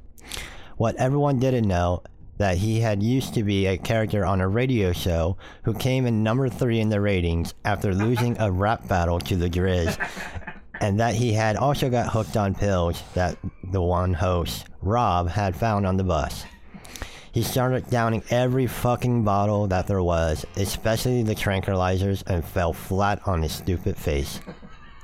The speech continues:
The others all took the medicines to save the rest of the group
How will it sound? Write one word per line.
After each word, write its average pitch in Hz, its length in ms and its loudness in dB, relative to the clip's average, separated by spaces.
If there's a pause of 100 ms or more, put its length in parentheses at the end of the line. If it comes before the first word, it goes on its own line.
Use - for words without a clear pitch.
(920)
The 120 160 2
others 139 240 2
all 123 200 2
took 123 220 -2
the 120 80 2
medicines 101 680 0
to 92 100 -2
save 107 300 0
the 117 80 2
rest 104 200 0
of 107 60 -2
the 107 80 0
group 90 300 0